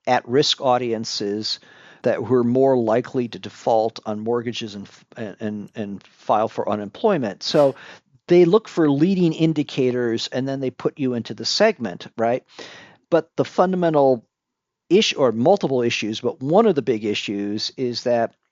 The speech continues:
a lot of the data they get is incorrect. And then they take one bit or two bits of incorrect data, and then they start doing the inferences, and then it, that kind of puts you in buckets. And so if you actually go about the process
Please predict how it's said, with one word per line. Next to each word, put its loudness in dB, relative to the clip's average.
a -4
lot 4
of 4
the 0
data 4
they 0
get 0
is -4
incorrect. -4
And 0
then 2
they 2
take -2
one 2
bit 4
or 6
two -2
bits 0
of 0
incorrect 0
data, 4
and -2
then 0
they 4
start 0
doing 0
the -2
inferences, -2
and -6
then -2
it, -6
that 0
kind -4
of -6
puts -6
you -4
in -6
buckets. -2
And -4
so 2
if -8
you -2
actually 0
go 0
about 2
the -8
process 0